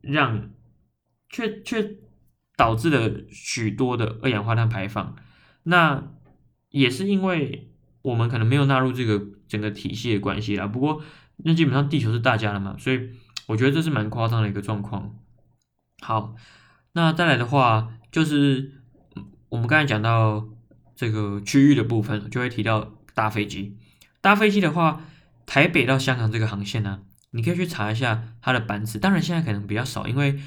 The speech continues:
现在受到疫情的影响，那你去查一下以-，以前的班次。台北香港航线，桃园，我们就讲桃园就好，桃园机场到香港的机场，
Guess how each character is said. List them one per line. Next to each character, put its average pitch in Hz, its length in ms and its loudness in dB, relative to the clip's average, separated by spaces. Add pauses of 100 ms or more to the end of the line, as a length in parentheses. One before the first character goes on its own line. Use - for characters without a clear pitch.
(160)
现 139 160 -2
在 143 160 -2
受 139 180 -2
到 - 80 -2
疫 127 60 -4
情 107 160 -6
的 101 60 -4
影 104 100 -4
响， 107 160 -6
那 139 80 0
你 131 80 0
去 113 100 -2
查 113 180 -4
一 101 40 -4
下 117 180 -2
以-， 107 120 -6 (180)
以 120 140 -4
前 104 160 -8
的 104 100 -6
班 101 200 -8
次。 101 260 -10 (720)
台 160 200 2
北 143 140 2
香 131 220 0
港 113 120 0
航 101 200 -8
线， - 320 -6 (1300)
桃 139 240 8
园， 117 180 4
我 117 80 0
们 143 80 2
就 196 60 8
讲 202 100 6
桃 113 240 2
园 110 100 0
就 110 80 -2
好， 101 60 -4
桃 147 160 2
园 175 80 6
机 196 60 4
场 175 100 4
到 139 80 2
香 139 200 2
港 104 280 -4 (160)
的 110 200 0
机 117 160 -4
场， 110 260 -6